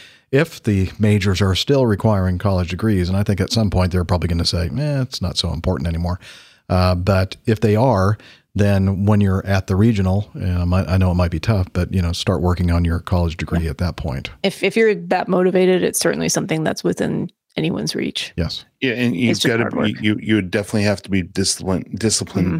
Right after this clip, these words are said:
Speaker 3: to do that.
Speaker 1: Mm-hmm.
Speaker 3: And, you know, just know that if you,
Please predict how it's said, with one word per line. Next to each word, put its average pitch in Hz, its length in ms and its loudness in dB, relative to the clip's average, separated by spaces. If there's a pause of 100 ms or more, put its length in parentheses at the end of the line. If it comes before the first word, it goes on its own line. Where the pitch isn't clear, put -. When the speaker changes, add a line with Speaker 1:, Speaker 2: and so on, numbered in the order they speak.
Speaker 3:
to - 100 -8
do 95 300 0
that. 90 320 0
Speaker 1:
Mm-hmm. 92 220 0
Speaker 3:
And, 92 200 -4
you 101 100 -4
know, 98 120 0
just 101 280 -2
know 98 200 2
that 95 100 0
if - 160 -6
you, 92 140 -4